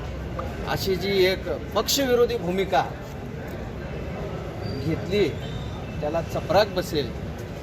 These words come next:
पक्षाचं महत्त्व कमी करण्याचं, पक्ष नेतृत्वाचं महत्त्व कमी करण्याचं जे काही चाललेला उपद्व्याप होता,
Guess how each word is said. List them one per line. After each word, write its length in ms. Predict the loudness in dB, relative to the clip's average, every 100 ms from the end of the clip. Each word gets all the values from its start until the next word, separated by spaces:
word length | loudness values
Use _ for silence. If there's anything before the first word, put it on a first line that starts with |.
| -8 -6 -2
पक्षाचं 480 | -2 0 2 4 4
महत्त्व 380 | 2 6 6 4
कमी 300 | 0 2 2
करण्याचं, 480 | 2 2 2 0 -2
पक्ष 300 | 0 2 0
नेतृत्वाचं 720 | -2 -4 -6 -4 -4 0 0
महत्त्व 360 | 2 0 2 0
कमी 240 | 0 -2
करण्याचं 440 | 0 0 0 -2 -4 -4 -4 -4 -6 -6 -6 -8 -6 -6 0
जे 100 | 2
काही 200 | 4 4
चाललेला 500 | 4 2 4 4 4
उपद्व्याप 960 | 2 0 -4 -8 -8 0 2 6 8 6
होता, 360 | 2 2 2